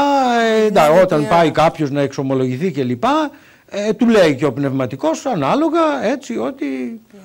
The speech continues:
Speaker 2: άμα
Speaker 1: μπορείς
Speaker 2: είναι,
Speaker 1: να κοινωνείς,
Speaker 2: αν
Speaker 1: να
Speaker 2: είναι
Speaker 1: συμμετέχεις
Speaker 2: άρρωστος,
Speaker 1: και ούτω
Speaker 2: ναι.
Speaker 1: καθεξής.
Speaker 2: Ναι, ναι.
Speaker 1: Ναι, είναι, δεν μπορούμε να επισέρθουμε τώρα από εδώ σε προσωπικά θέματα, έτσι, του καθενός.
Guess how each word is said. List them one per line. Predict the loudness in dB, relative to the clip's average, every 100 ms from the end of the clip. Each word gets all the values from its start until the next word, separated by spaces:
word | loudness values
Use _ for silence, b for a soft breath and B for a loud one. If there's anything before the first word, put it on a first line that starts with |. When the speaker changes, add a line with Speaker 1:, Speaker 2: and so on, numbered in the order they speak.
| -20
Speaker 2:
άμα | -4
Speaker 1:
μπορείς | 0 0 0
Speaker 2:
είναι, | -2
Speaker 1:
να |
κοινωνείς, | -2 -4 -4 -2 -2
Speaker 2:
αν |
Speaker 1:
να | -2
Speaker 2:
είναι | -4
Speaker 1:
συμμετέχεις | -6 -6 -4 0
Speaker 2:
άρρωστος, | 0 -2 -2
Speaker 1:
και | 0
ούτω | 0 0
Speaker 2:
ναι. |
Speaker 1:
καθεξής. | -2 -2 -4 -6
Speaker 2:
Ναι, | -10 B B
ναι. | 2
Speaker 1:
Ναι, | 4
είναι, | 4 4
δεν | 4
μπορούμε | 2 0 0
να | 0 0 0 2
επισέρθουμε | 0 -2 -2 -2 -2 -6 -4
τώρα | -2 -2
από | -2
εδώ | -4 -4
σε | -6
προσωπικά | -12 -12 -12 -6 -4 -4 B B B B
θέματα, | -4 -2 0 0
έτσι, | 0 -2 -8
του | -8
καθενός. | -6 -4 -4 -6